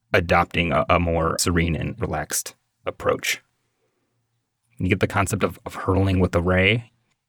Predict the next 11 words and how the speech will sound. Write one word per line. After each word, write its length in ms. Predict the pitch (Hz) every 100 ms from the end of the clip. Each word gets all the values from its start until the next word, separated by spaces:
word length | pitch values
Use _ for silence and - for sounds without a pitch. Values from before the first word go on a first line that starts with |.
| _
You 100 | 87
know, 220 | 85 82 78 _
Mars 240 | 92 104 107
is 140 | 98
a 40 | 95
pretty 220 | 95 80 90
tight 220 | - -
square 580 | - 107 104 87 92 - _ _ _ _ _
with 240 | 90 82 - -
the 100 | 92
sun 460 | 87 82 82 82